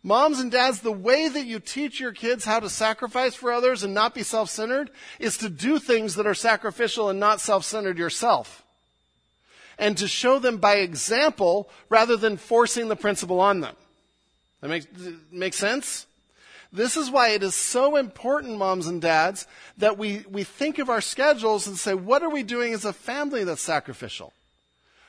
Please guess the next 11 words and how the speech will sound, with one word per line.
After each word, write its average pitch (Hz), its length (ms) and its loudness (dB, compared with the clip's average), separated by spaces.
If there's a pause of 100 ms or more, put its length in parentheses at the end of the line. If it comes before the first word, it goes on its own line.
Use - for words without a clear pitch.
What 240 160 2
are 320 80 0
we 311 140 -2
doing 254 380 -4
as 185 120 -4
a 185 80 -2
family 220 880 -4 (280)
that 190 120 2
is 185 120 -2
serving 190 500 0
others?" 151 540 -4